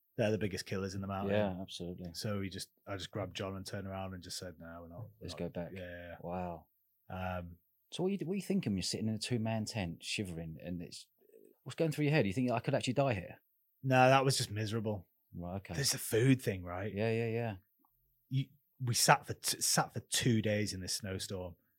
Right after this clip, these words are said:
Speaker 2: No food?
Speaker 1: No food.
Speaker 2: Oh, mate.
Speaker 1: Like, one, one or two meals a day. Like,
Speaker 2: Wow.
Speaker 1: literally,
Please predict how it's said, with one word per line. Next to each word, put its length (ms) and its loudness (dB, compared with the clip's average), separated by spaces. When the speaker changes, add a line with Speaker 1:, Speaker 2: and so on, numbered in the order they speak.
Speaker 2:
No 140 6
food? 360 0
Speaker 1:
No 160 12
food. 380 2
Speaker 2:
Oh, 340 -6
mate. 360 -6
Speaker 1:
Like, 200 8
one, 400 12
one 340 8
or 40 10
two 220 6
meals 280 4
a 60 -4
day. 380 -4
Like, 120 -2
Speaker 2:
Wow. 80 8
Speaker 1:
literally, 360 4